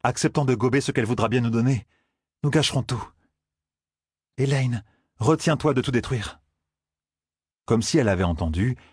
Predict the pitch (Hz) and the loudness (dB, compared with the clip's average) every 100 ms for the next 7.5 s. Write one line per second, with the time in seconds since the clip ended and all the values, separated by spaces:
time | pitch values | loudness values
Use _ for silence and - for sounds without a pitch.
0 | - 104 104 156 131 113 - 131 110 101 | -4 -2 0 2 2 0 0 -2 0 -2
1 | 98 78 67 69 64 - _ _ _ _ | -2 -4 -6 -8 -10 -16 _ _ _ _
2 | _ _ _ _ _ _ _ 127 - 165 | _ _ _ _ _ _ _ -12 -8 -4
3 | 135 135 131 123 - _ _ - 117 120 | 0 2 2 0 -6 _ _ -10 -6 -2
4 | 120 120 - 127 120 107 _ _ _ _ | -2 -2 -2 -6 -6 -10 _ _ _ _
5 | _ _ _ _ _ _ _ - 123 120 | _ _ _ _ _ _ _ -8 -6 -4
6 | 127 139 143 131 120 - 123 120 113 120 | -2 2 2 2 0 -2 -2 -2 -2 -2
7 | 110 - 104 - | -4 -6 -12 -14